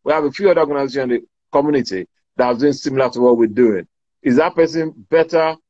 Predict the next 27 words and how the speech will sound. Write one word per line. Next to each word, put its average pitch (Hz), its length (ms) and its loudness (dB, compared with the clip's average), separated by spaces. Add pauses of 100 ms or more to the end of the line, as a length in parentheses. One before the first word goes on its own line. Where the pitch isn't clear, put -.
(400)
to 143 120 0
work 160 280 2
with 143 100 -10
them? 180 340 -2 (680)
Do 123 100 -4
they 151 80 2
have 151 200 0
better 156 240 0
one-to-one 151 600 0
than 143 280 -2 (200)
what 147 180 2
we 139 120 -2
could 151 160 0
offer? 175 360 0 (280)
But 156 80 2
it 139 60 2
all 196 160 2
depends 165 440 -2
on 143 260 0 (240)
resources 147 420 -2
availability, 135 600 0
which 180 180 0
is 165 140 -6
why 175 400 2 (460)
I 143 60 0
always 170 320 0
say 170 340 0